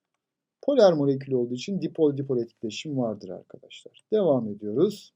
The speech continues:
C iki H iki molekülü ile ilgili hemen arkadaşlar bunun açık formülünü yazalım. Bu bizim asetilen arkadaşlar. Doğru. Doymamıştır arkadaşlar. Doğru. Molekül geometrisi arkadaşlar S P hibritleşmesi yapan karbonun geometrisi doğrusaldır.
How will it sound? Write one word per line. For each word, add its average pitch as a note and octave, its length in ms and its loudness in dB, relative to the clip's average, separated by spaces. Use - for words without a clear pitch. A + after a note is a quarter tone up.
C A3+ 240 6
iki B3+ 200 4
H A#3 220 4
iki C4 120 -4
molekülü G#3+ 440 2
ile G#3+ 180 0
ilgili F3+ 520 6
hemen G#3 240 0
arkadaşlar C3 760 0
bunun D#3 360 -2
açık - 320 -8
formülünü A#2 540 -4
yazalım. A#2 360 -6
Bu E3+ 100 -2
bizim A3+ 260 0
asetilen A3 460 0
arkadaşlar. F#3+ 920 -2
Doğru. F#3 420 4
Doymamıştır G3+ 640 6
arkadaşlar. B2+ 760 2
Doğru. C3 320 2
Molekül F3+ 440 2
geometrisi F#3 680 0
arkadaşlar D3+ 760 2
S - 160 -10
P G#3+ 180 2
hibritleşmesi D#3 720 -4
yapan C3 320 -2
karbonun C#3 560 -2
geometrisi C#3+ 640 -2
doğrusaldır. B2+ 760 -2